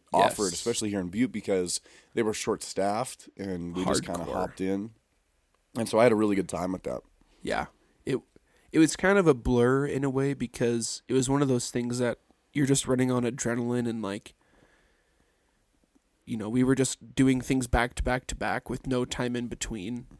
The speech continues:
Speaker 2: Like, yeah. So almost afterwards, I was like,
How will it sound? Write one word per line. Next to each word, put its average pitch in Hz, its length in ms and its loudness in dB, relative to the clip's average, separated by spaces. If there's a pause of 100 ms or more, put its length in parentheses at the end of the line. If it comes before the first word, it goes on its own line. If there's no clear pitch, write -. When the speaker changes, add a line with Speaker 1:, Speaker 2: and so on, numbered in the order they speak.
(120)
Speaker 2:
Like, - 300 -12 (1000)
yeah. - 200 -8 (340)
So 123 360 2 (640)
almost 147 460 4
afterwards, 143 680 -2
I - 80 -2
was 127 240 0
like, 117 260 -6